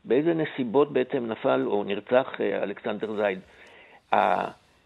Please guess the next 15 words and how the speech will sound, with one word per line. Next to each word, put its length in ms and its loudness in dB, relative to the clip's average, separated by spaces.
הת-, 340 -10
התביעות 480 2
שלו, 340 2
הטענות 500 0
שלו, 440 2
שמוכרחים 420 -4
ליישב 340 0
עוד 180 0
יהודים 320 0
באזור, 600 2
בסוף 300 2
התקבלו, 580 2
והוקם 600 4
קיבוץ 360 -2
אלונים, 560 4